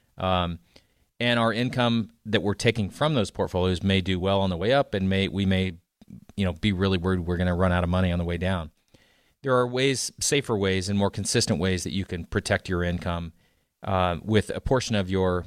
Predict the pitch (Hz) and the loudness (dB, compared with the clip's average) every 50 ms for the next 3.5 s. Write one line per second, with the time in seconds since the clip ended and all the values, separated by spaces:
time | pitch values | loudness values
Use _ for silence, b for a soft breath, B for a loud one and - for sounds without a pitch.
0 | - - - 117 135 131 - - - - - - - _ _ _ _ - 104 104 | -6 -2 2 2 2 2 0 -4 -8 -10 -14 -20 -20 _ _ _ _ -2 0 2
1 | 98 95 92 92 85 85 95 - 95 90 - 104 98 - _ _ _ _ _ _ | 2 2 2 0 -2 -4 -4 -4 -4 -2 -2 -2 -4 -4 _ _ _ _ _ _
2 | _ _ _ _ _ _ _ _ _ _ _ - 113 107 92 87 - - 123 113 | _ _ _ _ _ _ _ _ _ _ _ -8 -6 -4 -4 -2 0 2 2 2
3 | 104 - 113 98 101 101 101 101 101 | 2 0 -2 -2 -2 0 0 0 0